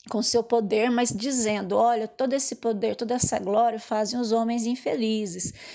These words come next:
Felizes são aqueles que passam a vida sem terem esse tipo de preocupação." E é algo que aparece na peça, vez ou outra, né, o grande guerreiro, o grande nobre invejando o cidadão, o destino do cidadão comum.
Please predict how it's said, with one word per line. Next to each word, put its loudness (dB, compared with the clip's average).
Felizes 0
são -2
aqueles 0
que -8
passam 0
a -2
vida 0
sem -4
terem 0
esse -2
tipo -2
de 0
preocupação." 0
E 2
é 6
algo 2
que 2
aparece 2
na 0
peça, 0
vez 2
ou 4
outra, 2
né, 2
o 4
grande 2
guerreiro, 2
o 0
grande -2
nobre 0
invejando 0
o 0
cidadão, 0
o 0
destino 0
do 2
cidadão 0
comum. -2